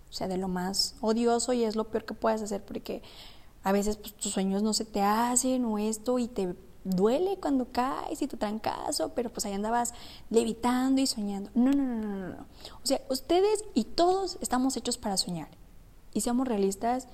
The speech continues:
en muchas ocasiones es lo que nos mantiene con vibra y viviendo. El enfocarnos en decir, "Yo quiero ser esto, yo quiero lograr eso".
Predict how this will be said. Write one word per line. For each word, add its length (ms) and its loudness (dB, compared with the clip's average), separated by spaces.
en 100 4
muchas 300 2
ocasiones 460 0
es 100 -2
lo 120 0
que 120 -4
nos 180 -2
mantiene 480 -6
con 220 -4
vibra 360 0
y 80 4
viviendo. 520 0
El 120 4
enfocarnos 520 -2
en 60 -6
decir, 180 -16
"Yo 200 2
quiero 440 2
ser 380 -2
esto, 420 0
yo 200 2
quiero 420 4
lograr 500 2
eso". 280 2